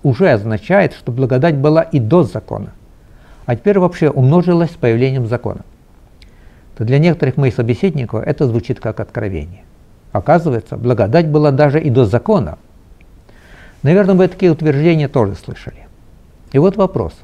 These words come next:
Как же так получилось, что практически мало кто знает, в чем суть Нового Завета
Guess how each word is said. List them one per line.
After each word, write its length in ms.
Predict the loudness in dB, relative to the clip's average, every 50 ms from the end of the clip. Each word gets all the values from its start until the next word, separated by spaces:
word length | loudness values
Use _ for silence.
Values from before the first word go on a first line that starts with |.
| -20 -20 -20 -20 -20 -20 -20 -20 -20 -20 -20 -20 -20 -20 -20 -20 -20 -20 -20 -20 -20 -6
Как 200 | -2 0 0 2
же 100 | 0 0
так 260 | 0 0 -2 -2 -2
получилось, 680 | 0 0 0 0 -2 -4 -6 -6 -6 -6 -8 -12 -16 -20 -20 -20 -20 -20 -20 -20 -20
что 160 | -6 -4 -4
практически 840 | 0 0 0 0 0 0 -2 -4 -2 -6 -12 -14 -14 -14 -14 -12 -8
мало 340 | -2 0 2 4 4 2 2
кто 240 | -2 -2 -2 -2 -2
знает, 460 | -2 0 0 0 0 -2 -4 -6 -10 -14 -20 -20 -20 -20
в 80 | -12
чем 240 | -2 0 0 0 0
суть 320 | -2 -2 -2 -2 -2 -2 -2
Нового 400 | 0 2 2 2 2 2 0 0
Завета 440 | 0 0 2 0 0 -2 -4 -10